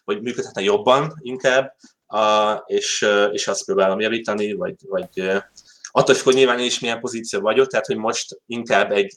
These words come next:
egy-egy szeletért felek, a lebonyolítás szeletért a dolgoknak a hazai projektekbe, de például, amikor projektmenedzser vagy, akkor nyilván az összes szeletet próbálod megkoordinálni egy, ö, egy, ö, bizonyos szinten, a, jóval felülről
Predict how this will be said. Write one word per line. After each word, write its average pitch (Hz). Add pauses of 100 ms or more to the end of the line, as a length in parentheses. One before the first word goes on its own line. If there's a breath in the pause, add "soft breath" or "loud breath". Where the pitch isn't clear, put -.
egy-egy 101
szeletért 101
felek, 110
a 101
lebonyolítás 101
szeletért 101
a 101
dolgoknak 107
a 107 (300 loud breath)
hazai 104
projektekbe, 117 (220 loud breath)
de 107
például, 104
amikor 101
projektmenedzser 110
vagy, 110
akkor 107
nyilván 98
az 98
összes 98
szeletet 98 (380)
próbálod 95
megkoordinálni 95
egy, 98
ö, 98
egy, -
ö, 95
bizonyos 98
szinten, 110 (340 loud breath)
a, 98 (220)
jóval 98 (420)
felülről -